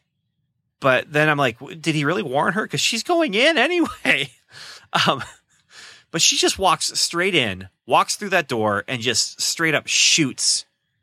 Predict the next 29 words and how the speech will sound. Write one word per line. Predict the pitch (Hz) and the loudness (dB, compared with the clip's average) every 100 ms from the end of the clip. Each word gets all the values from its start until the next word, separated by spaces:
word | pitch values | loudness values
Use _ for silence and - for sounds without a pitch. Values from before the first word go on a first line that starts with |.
| - | -6
Dwayne. | 107 92 98 - _ _ _ _ _ _ _ - | -4 -4 -10 -18 _ _ _ _ _ _ _ 0
Uh, | 120 95 - - - _ _ _ | 0 0 -4 -16 -20 _ _ _
I | 127 | -6
mean, | 120 104 | -6 -6
she | - - - 151 | -8 -2 0 2
knows | 135 147 131 | 4 4 2
what | 123 | 0
she's | 113 98 | -2 2
walking | 104 95 98 | 2 2 -4
into. | 95 92 92 90 87 - - - _ _ _ | -4 -4 -4 -4 -6 -14 -20 -20 _ _ _
Uh, | 101 - | -4 -2
she | - | -2
shoots | 113 - 156 - | 0 2 2 0
Dwayne. | 113 107 104 98 - - - _ _ _ | 0 0 0 -2 -8 -20 -20 _ _ _
Connors | - 160 190 156 104 107 - - | -2 2 4 2 0 -2 -2 -2
then | 123 117 107 104 101 - 98 | -2 -2 0 -2 -8 -16 -14
hears | - 165 170 123 107 - - | -4 2 4 4 0 -4 -4
Tyrone | 127 113 123 120 | -2 0 -2 -2
yell, | 117 113 | 0 2
"No!" | - 160 139 131 - - - - _ | 2 4 4 2 -2 -14 -20 -20 _
And | 117 113 | -12 -2
Connors | 151 143 131 107 - | 2 2 2 -2 -8
runs | 127 127 165 185 - | -2 2 2 2 0
after | 151 151 151 | 2 2 -2
Tyrone. | 143 139 113 98 92 92 _ _ _ _ _ _ | 0 2 2 0 -4 -10 _ _ _ _ _ _
And | 135 120 110 104 _ _ _ _ | -6 -6 -6 -12 _ _ _ _
this | 120 160 - | -4 -2 0
is | 120 | 2
where, | 131 120 107 107 | 4 6 6 4